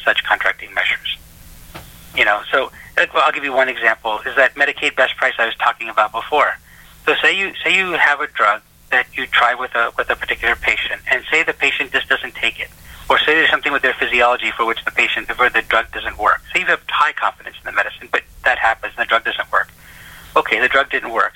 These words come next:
so you have to refund the cost of the drug. That's one potential way that these, that this type of stru-, of contracts could be structured. So the drug is free. Well, if the drug is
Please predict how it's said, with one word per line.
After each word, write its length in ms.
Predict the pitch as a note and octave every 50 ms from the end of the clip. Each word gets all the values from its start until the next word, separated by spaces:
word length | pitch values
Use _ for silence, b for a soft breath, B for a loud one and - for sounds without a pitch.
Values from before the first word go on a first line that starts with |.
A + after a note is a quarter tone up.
| -
so 140 | - A#2+ A#2
you 100 | A#2+ A#2 - - - -
have 120 | C3 - -
to 80 | C3
refund 380 | A#2 A#2+ A#2 - B2 A#2 A2+ A2+
the 40 | A2
cost 300 | - - G2+ G2 - -
of 60 | A2
the 80 | A2+
drug. 180 | - - - - - - - - - - -
That's 160 | D3+ C3+ -
one 280 | C3 A#2+ B2+ B2+ B2 A#2+ - - -
potential 400 | - A2+ - A#2+ A#2 - A#2+ A2+
way 200 | A2+ A#2 A2+ - - -
that 100 | A#2 -
these, 140 | - A2+ - - - -
that 160 | - - - -
this 160 | A#2+ A#2 A2+ - - -
type 140 | - A#2+ -
of 100 | A2+ A2+
stru-, 380 | A2+ - - A#2+ - - - A2+
of 280 | G#2+ G#2 G2+ - - -
contracts 340 | - - - A2+ G#2 -
could 160 | - - - -
be 80 | G#2
structured. 440 | - - E3+ E3 - - - - - - B B B B B B B B B B B - -
So 60 | F3
the 80 | E3
drug 200 | - - A2 A2
is 80 | B2 A#2 - -
free. 180 | - A3 - - - _ _ _ _ - - - - - - - - - - - -
Well, 120 | D3+ C#3
if 80 | B2 -
the 80 | C#3
drug 200 | - D3 D#3+ F#3
is 80 | G3+